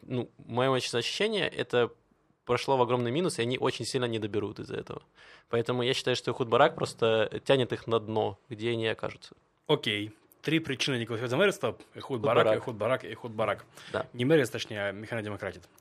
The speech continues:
Speaker 2: Окей. Спасибо. Ну что, друзья, переходим к гвоздю нашей программы.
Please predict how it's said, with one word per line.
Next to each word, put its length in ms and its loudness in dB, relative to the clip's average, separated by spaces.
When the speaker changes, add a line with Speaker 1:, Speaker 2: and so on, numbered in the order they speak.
Speaker 2:
Окей. 480 4
Спасибо. 560 -2
Ну 180 0
что, 160 4
друзья, 340 0
переходим 600 2
к 20 -12
гвоздю 420 0
нашей 220 -2
программы. 400 0